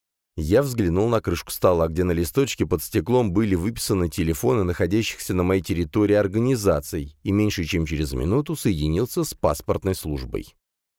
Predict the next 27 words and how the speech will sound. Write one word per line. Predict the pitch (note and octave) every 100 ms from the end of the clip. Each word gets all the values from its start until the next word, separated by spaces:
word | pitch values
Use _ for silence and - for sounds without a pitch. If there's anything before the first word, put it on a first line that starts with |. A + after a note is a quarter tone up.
| _ _ -
«Леночка, | D2+ G2 A#2 - C3+ A2+ D2 -
это | G2+ D3+
Ларин. | C3 A#2+ C#3 F2+ C2+ _ _
Почему | - - G#2+ G#2+
гад? | D#2 - - _
Шоколадка, | - D#2 - G#1+ F#2 A2 -
шоколадка. | F2 - C2 F#2 - C2+ - _
Брось | D#2+ B2 -
ты | G2
взятки | F2+ A2+ -
брать. | F2 E2 C2+ - _
Ах, | E2 D2 -
сам | - F#2
обещал. | G2+ E2+ - D#2 A#1 - -
Может | D#2 A2 F#2+
быть. | F2 A2+ - - _ _ _ _ _ _ -
Извини, | D#2 D#2+ F#2+ A#2+ F#2
закрутился, | E2+ F2+ - G2 - G1+
но | B1 E2 F2
в | E2
следующий | G#2 F2+ F2+
раз | F2+ F#2+
непременно. | F#2 E2 F2 E2+ B1+ G1+ - _ -
Сладкую | - E2 G#2 C3
парочку. | A#2 F2+ E2+ D#2+ - E2+ D2 - -
Умница | D#2+ E2 F#2 F#2+ G2+
догадливая. | G#2+ F2+ D#2+ D2 E2 E2+